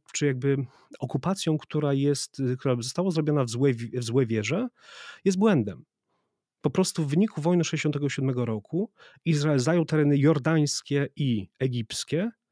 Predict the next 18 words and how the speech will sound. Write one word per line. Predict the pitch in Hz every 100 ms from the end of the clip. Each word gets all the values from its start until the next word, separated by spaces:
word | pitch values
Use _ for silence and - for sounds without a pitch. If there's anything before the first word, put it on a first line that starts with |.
| _ _ _ _ _
które | - - 175
ewoluowały | 170 151 156 151 127 160 208 113
w | -
tym | - 175
kontekście | - 135 143 - - - 143
do | 131 120
tego, | 113 131 139 147
ażeby | 135 127 123
stać | - 151 -
się | 135
państwem | 127 - 120
palestyńskim, | 113 98 - 95 - - 180 240 _ _ _ _
ale | - 156
Izraelczycy | 151 151 147 139 - 180 - 185 185 - _ _ _ _ -
w | 117
żaden | 156 220 190
sposób, | - - 151 - 151 - - _ _ _ _ _ _ _ _ _ _ _ -
em, | 143 139 143